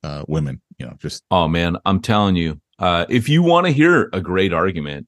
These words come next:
Speaker 2: um, for that, go to Through the Word, download the app. You can hear me talk through it. Uh, Chris Langham and I deal with that on the First Timothy passage in question. And then we have a couple B-sides where we really unpack it.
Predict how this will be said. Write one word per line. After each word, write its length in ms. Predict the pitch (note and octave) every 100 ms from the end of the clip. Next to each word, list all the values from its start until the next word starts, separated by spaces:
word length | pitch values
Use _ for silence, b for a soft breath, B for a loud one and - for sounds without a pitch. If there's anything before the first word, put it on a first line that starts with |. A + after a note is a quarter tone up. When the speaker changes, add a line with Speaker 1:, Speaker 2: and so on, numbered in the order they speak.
| -
Speaker 2:
um, 400 | D#2+ C#2+ C#2+ C#2+ -
for 160 | F#2
that, 300 | D2+ C#2 F#2 F3+ b b b b -
go 120 | G2+
to 120 | G#2
Through 280 | - A#2 B2+
the 100 | A2
Word, 300 | G2 A2 G#2+
download 420 | G2 F2 F2+ F2+ D#2
the 180 | D2
app. 180 | C#2+ D2 -
You 100 | -
can 160 | D2+
hear 160 | D#2+ D#2+
me 160 | D#2
talk 320 | - E2 D2+ -
through 340 | E2 F#2 G2
it. 120 | F#2+ - -
Uh, 180 | D#2+ D2+
Chris 300 | - G#2 -
Langham 280 | G2 F#2 E2+
and 120 | E2
I 120 | E2
deal 200 | D#2 D#2+
with 160 | D#2 -
that 320 | D2+ C#2+ C#2+ -
on 600 | D2 C#2 C#2 C#2 C#2 - b b b -
the 100 | -
First 320 | F#2 F2+ -
Timothy 360 | G#2+ G2+ G2 D#2+
passage 540 | - A#2 - A#2 F2+
in 120 | D2+
question. 640 | - D3 C#3+ - D#3 D3+ _ B B B -
And 120 | D#2+
then 80 | D#2+
we 160 | D#2
have 180 | D#2 D#2
a 60 | C#2+
couple 340 | - - D2+
B-sides 680 | - D#2+ E2 - D2+ C#2 -
where 160 | D2 D2
we 40 | D2+
really 460 | E2+ - B2 F#2+
unpack 520 | D#2+ D#2 D#2+ C#2 -
it. 200 | C#2 C2